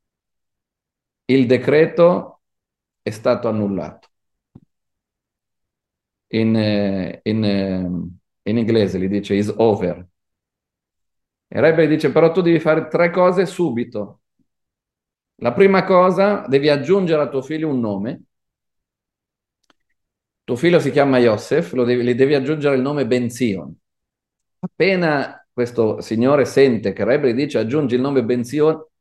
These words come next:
capisce subito che stiamo parlando di un personaggio, di un, di un tzaddik, di un livello altissimo, e vi racconterò perché.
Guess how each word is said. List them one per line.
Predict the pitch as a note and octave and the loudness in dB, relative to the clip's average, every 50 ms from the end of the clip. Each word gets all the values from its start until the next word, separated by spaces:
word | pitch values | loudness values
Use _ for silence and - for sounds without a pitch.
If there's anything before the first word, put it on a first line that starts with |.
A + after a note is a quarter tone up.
| _ _ _ _ _ | _ _ _ _ _
capisce | - D3+ D3+ - F#3 F3 E3+ - D3+ B2+ | -4 -4 -2 0 -2 -2 -2 -2 -4 -4
subito | - - F3+ F3 E3+ F3+ E3+ - F3+ E3+ F3 F3 F3 - _ _ _ _ _ _ _ _ _ | -2 -2 -2 0 0 0 0 2 0 0 0 -2 -6 -16 _ _ _ _ _ _ _ _ _
che | _ A#2+ A2+ | _ -8 -4
stiamo | A2 B2 C#3 C#3 C#3 C3+ - | -2 0 0 0 0 0 0
parlando | C3+ C3 B2+ B2+ B2+ C3+ C#3+ C#3+ C3+ C3 | 0 2 2 2 2 0 0 0 0 0
di | B2 B2+ | 2 2
un | B2+ A#2+ A#2+ A2+ A2+ | 0 0 0 -2 -2
personaggio, | B2+ A#2+ A#2+ - B2+ B2+ C3 C3+ C#3+ C#3 B2+ B2 C3+ C#3 C#3 | -4 -4 -2 -2 -2 0 0 0 -2 -2 -2 -2 -2 -2 -2
di | A2+ G#2+ A#2+ A#2+ A#2 | -2 -2 -2 0 0
un, | A#2 A#2 A#2 A#2+ A#2+ A#2 A2 G#2 D#2 D2+ D2 B1 - | 0 -2 -2 -4 -4 -6 -6 -8 -12 -14 -16 -16 -10
di | G2 A2+ B2 | -2 4 4
un | C3+ B2+ | 4 4
tzaddik, | B2 B2+ C#3+ C3 A#2+ C#3 D3+ D#3 D3+ - A#2+ | 4 4 2 4 4 4 2 2 0 -2 -2
di | A#2 | -2
un | B2+ C3 C3 | 0 0 2
livello | B2+ B2+ A#2+ C#3 C#3+ C#3 C3+ | 2 2 2 2 2 2 2
altissimo, | B2 A#2+ B2 A2+ G2+ - - - E2 D#2+ - - | 0 0 -2 -8 -8 -8 -12 -16 -16 -16 -16 -8
e | - - A2 | -4 -2 0
vi | A2 A#2 | 2 2
racconterò | A#2 A2 - A#2+ A#2 A2 G2+ A2 G#2+ G2 | 2 0 0 -2 -2 -2 -2 -2 -2 -2
perché. | F2 F#2+ F2 - - - | -4 -6 -8 -10 -14 -20